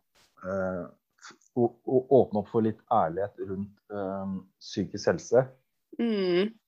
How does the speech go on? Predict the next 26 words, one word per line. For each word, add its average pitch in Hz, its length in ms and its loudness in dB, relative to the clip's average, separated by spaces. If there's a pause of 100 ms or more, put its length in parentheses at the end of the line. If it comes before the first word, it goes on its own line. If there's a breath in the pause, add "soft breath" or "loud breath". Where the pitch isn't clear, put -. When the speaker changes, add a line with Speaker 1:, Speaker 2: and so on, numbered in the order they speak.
Speaker 2:
Mm. 214 580 6
Speaker 1:
for 117 160 2
det 117 80 6
er 107 380 4
fortsatt - 580 -2
enorm 107 640 2
forskjell - 380 -14
på 95 180 -2
å - 160 -10
knekke 98 320 -4
beinet 90 540 -4
og 90 340 2
være 95 160 4
borte 92 320 -4
fra 90 160 2
jobb 90 220 2
på 92 180 4
grunn 87 240 -2
av 90 380 0
angst, 98 180 -12
for - 80 -8
eksempel. 110 380 0 (400)
Speaker 2:
Mm. 196 560 2 (440)
Ja. 214 200 6
Speaker 1:
Eh, 156 100 8 (140)
og, - 160 -6